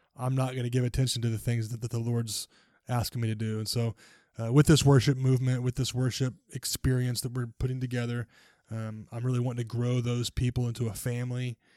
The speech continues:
and coordinating that's gonna take some attention, and I, I need to give it for sure. So I'm doing that. Um, gonna keep the writing going. That's my,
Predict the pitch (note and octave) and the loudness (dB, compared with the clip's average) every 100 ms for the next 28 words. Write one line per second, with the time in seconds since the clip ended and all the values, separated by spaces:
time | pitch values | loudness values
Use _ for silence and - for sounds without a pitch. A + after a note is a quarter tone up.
0 | _ _ - A2 G#2+ G#2+ G#2+ - _ _ | _ _ -8 -6 -6 -6 -10 -14 _ _
1 | - D#3+ E3 D#3+ D3+ D3+ C#3+ D3 C#3 D3+ | 6 8 10 10 8 8 6 4 4 2
2 | C#3+ D3 C#3 C#3 C3 C#3 C3 B2+ A2+ - | 2 2 4 2 2 0 0 0 -2 -8
3 | - - - A#2+ A#2 A2 A#2 B2 A#2 A2 | -20 -16 -8 -4 -4 -6 -6 -4 -4 0
4 | B2+ A#2+ A#2 - _ _ _ - A#2+ - | 0 0 -2 -10 _ _ _ -8 -6 0
5 | B2 A2+ G2+ - A#2 A2+ G2+ G#2+ - B2 | 0 0 -2 -4 -2 -2 -6 -12 -8 10
6 | D#3+ F3 E3 E3 - _ _ - _ _ | 12 12 12 6 2 _ _ -20 _ _
7 | - B2 A#2+ A#2+ - - B2+ - D#3+ - | -4 -2 -2 -4 -4 0 0 2 0 2
8 | B2+ B2 C#3 C#3+ C#3 C#3 C#3 C#3 C#3 C3+ | 2 4 4 6 4 6 6 6 4 0
9 | C3 - _ - A#2 - A#2 | -4 -10 _ -12 -8 -4 -6